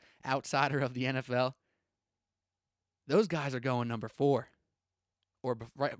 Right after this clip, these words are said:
right before that or right after that. Because in my opinion, after what we saw this weekend, Saquon Barkley is not falling past the number one pick. And this is why.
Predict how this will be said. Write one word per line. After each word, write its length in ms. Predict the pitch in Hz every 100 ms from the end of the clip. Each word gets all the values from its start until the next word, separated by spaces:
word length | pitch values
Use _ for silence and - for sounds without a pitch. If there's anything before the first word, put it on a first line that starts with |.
| 131
right 180 | 139 123
before 300 | 117 131 139
that 200 | 139 117
or 100 | 113
right 220 | 123 120
after 260 | 120 -
that. 200 | 110 90 - _ _ _ _ -
Because 300 | 143 147 127 - -
in 180 | 135 127
my 300 | 135 170 175
opinion, 580 | 120 123 135 113 101 - _ _ _
after 280 | 127 123 117
what 260 | 120 160 143
we 100 | 143
saw 260 | 139 131
this 180 | 117 -
weekend, 300 | 120 123 107 - -
Saquon 540 | - 156 180 165 151 139
Barkley 420 | 127 - 120 117
is 180 | 120 113
not 340 | 117 127 135 - -
falling 340 | 123 120 120
past 340 | - 117 117
the 60 | 120
number 240 | 113 110
one 240 | 107 104 101
pick. 300 | 110 - _ _ _ _ _ _ _ _ _ _ _ _ _ _ _ _ _ _ _ _ _ _ _ _ _ _ -
And 140 | 160
this 160 | 214 185
is 100 | 139
why. 280 | 117 98